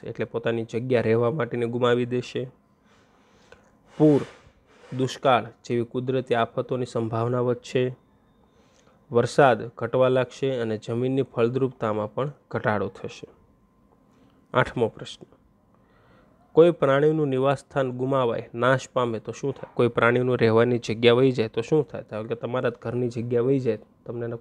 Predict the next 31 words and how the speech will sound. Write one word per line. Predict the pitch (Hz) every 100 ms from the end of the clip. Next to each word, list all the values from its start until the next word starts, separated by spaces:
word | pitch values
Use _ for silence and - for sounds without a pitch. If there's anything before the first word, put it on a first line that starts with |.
| -
બહાર | 131 120
કાઢી | 127 127 139
નાખે, | 120 107 110 _ _ _ _
ઘર | - 110
તોડ | 117 139 139
નાખે | 120 107 107 - _ _ _ _ _ _ -
તો | 120
શું | 156 151
થાય? | 123 123 _ _ -
તો | 127
કે | -
પ્રાણી | - 123 123 143 135
અસુરક્ષિત | 131 127 131 120 - - 107
થઈ | - 110
જાય | 113 110 _ _ _ _ _ _ - _ -
અને | 113
પછી | 117 113
પ્રાણીને | 120 123 131 135 127
રહેવા | 117 120 135
માટે | 135 131 135
કોઈ | 135
જગ્યા | 123 120 127 127
ન | 139 156
મળે | 139 120 117 - _ _ _ _ -
તો | 131
એને | 143
જમવા | 135 139 160 165
માટે | 156 151 156
કંઈ | 143 131
ન | 127
મળે | 120 120